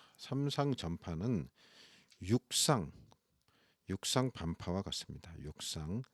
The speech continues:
반파와도 같다, 이런 얘기입니다. 그러면 이거는 어떻게 되느냐? 자, 이 정류한 전압 이디는,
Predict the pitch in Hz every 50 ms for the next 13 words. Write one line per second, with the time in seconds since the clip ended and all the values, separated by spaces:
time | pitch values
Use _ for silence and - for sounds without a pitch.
0 | _ _ _ _ _ _ _ - - - 69 73 78 78 - - - - 78 71
1 | 67 69 - 78 85 101 107 107 - - - - _ _ - - 78 - - -
2 | - - _ _ - 90 78 78 78 73 69 69 65 71 76 87 110 131 _ _
3 | _ _ _ _ - - - - - - - - - - - - - - _ _
4 | - 120 120 135 147 156 151 143 123 101 98 131 147 170 156 104 82 - - -
5 | 107 98 95 90 82 80 78 76 78 78 87 90 85 80 71 67 65 - 76 73
6 | - - - - 73 - - 82 85 87 87 82 - - 92 85 90 95 98 101
7 | 101 90 82 87 85 80 - - 73 69 76 80 87 92 95 - - - 90 95
8 | 98 98 98 95 87 78 _ - - - 78 76 73 71 71 71 73 80 90 101
9 | 101 87 80 73 65 64 62 62 65